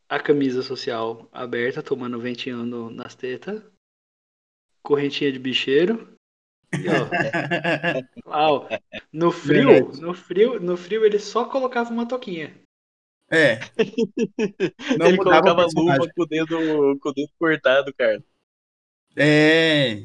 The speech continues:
Speaker 2: corta-, é
Speaker 1: Ah,
Speaker 2: verdade,
Speaker 1: é.
Speaker 2: verdade.
Speaker 3: Ele
Speaker 1: Botava
Speaker 3: colocava
Speaker 1: luva cortada.
Speaker 3: luva com as, com as pontas do dedo cortado.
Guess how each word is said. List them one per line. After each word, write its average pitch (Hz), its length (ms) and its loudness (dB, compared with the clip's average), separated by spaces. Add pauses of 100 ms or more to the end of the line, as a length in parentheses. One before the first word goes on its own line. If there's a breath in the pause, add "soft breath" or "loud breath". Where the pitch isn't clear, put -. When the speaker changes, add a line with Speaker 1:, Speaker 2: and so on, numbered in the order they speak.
Speaker 2:
corta-, 127 320 -4
é 147 160 -4
Speaker 1:
Ah, 147 320 4 (100)
Speaker 2:
verdade, 135 280 0
Speaker 1:
é. 127 180 -8
Speaker 2:
verdade. 127 340 0
Speaker 3:
Ele - 120 0
Speaker 1:
Botava - 40 -2
Speaker 3:
colocava 139 440 6
Speaker 1:
luva 147 120 2
cortada. 165 340 -10
Speaker 3:
luva 175 260 -8
com 175 160 -6
as, 165 160 -12
com - 140 -6
as 170 140 -6
pontas 170 360 -8
do 151 120 -10
dedo 147 280 -4
cortado. 123 600 -4